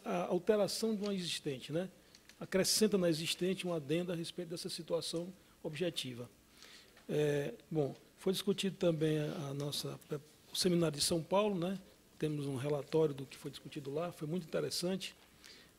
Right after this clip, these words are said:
É, questões que, de julgamento, é, esse é um problema perma-, permanente.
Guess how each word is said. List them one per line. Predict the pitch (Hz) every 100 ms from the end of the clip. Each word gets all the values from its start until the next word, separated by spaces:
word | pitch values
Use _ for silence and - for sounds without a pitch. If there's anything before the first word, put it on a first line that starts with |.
| -
É, | 165 147 143 139 175 180
questões | - 147 - 165 160 131 -
que, | 151 143 135 151 - - -
de | 139
julgamento, | 143 147 135 151 190 190 185 160 - - - - - - - - -
é, | 185 - 180
esse | 190 -
é |
um | 160
problema | 151 131 147 170 190 196 - - - - - - - - _ - -
perma-, | 143 151 - -
permanente. | 156 156 135 165 185 -